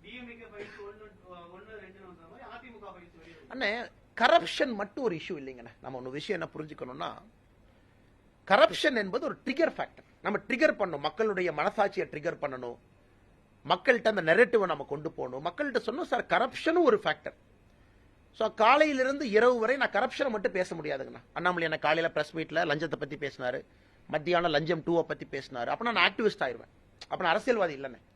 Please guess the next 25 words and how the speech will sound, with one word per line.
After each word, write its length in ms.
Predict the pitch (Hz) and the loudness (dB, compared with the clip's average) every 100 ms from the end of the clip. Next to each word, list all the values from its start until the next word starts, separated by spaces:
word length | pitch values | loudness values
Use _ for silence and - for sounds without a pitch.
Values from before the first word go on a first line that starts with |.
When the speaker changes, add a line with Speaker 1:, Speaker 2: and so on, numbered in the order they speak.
| _ - | _ -2
Speaker 2:
நான் 220 | 240 240 | 0 2
ஆக்டிவிஸ்ட். 460 | 262 147 - - | -2 -8 -12 -16
எத்தனையோ 380 | - - 214 220 | -10 -4 4 4
ஆக்டிவிஸ்ட் 240 | 202 202 - | 2 -4 -2
தமிழ்நாட்டுல 400 | 165 180 165 156 | -2 0 -2 -4
இருக்காங்க, 340 | 147 151 - _ - _ - | -10 -10 -12 _ -20 _ 0
சிறப்பா 240 | 165 160 170 | 2 2 0
செயல்படுறாங்க. 420 | 143 131 127 - _ _ _ _ _ _ - | -2 -4 -10 -14 _ _ _ _ _ _ -2
பத்திரிகை 340 | 160 202 202 | 0 2 2
நண்பர்கள், 340 | 190 185 185 214 | 2 2 2 2
நீங்களும் 300 | 196 220 214 | 0 0 2
நிறைய 180 | 180 170 | 0 0
பேர் 120 | 180 | -2
ஆக்டிவிஸ்டா 500 | 160 - 160 - 190 - | -2 -4 -8 -6 -10 -6
காட்டுறீங்க. 340 | 131 131 123 _ _ - - _ | -8 -8 -16 _ _ -20 -20 _
லஞ்சம் 480 | 117 147 277 349 349 | -2 0 2 4 4
என்பது 380 | 277 226 359 202 | 2 0 -2 4
ஒரு 200 | 208 294 - | 4 4 -2
ஃபேக்டர், 340 | 185 - 196 - _ _ _ _ _ _ _ | -2 -2 -8 -8 _ _ _ _ _ _ _
கரப்ஷன் 400 | 190 302 - 349 | 4 4 2 -2
என்பது 280 | 233 233 277 | 2 2 2
ஒரு 180 | 185 170 | 0 0
ஃபேக்டர், 280 | 151 - 113 131 | -8 -8 -12 2
குட் 260 | 330 311 | 2 6
கவர்னன்ஸ் 560 | 262 208 165 123 110 | 6 6 0 -8 -14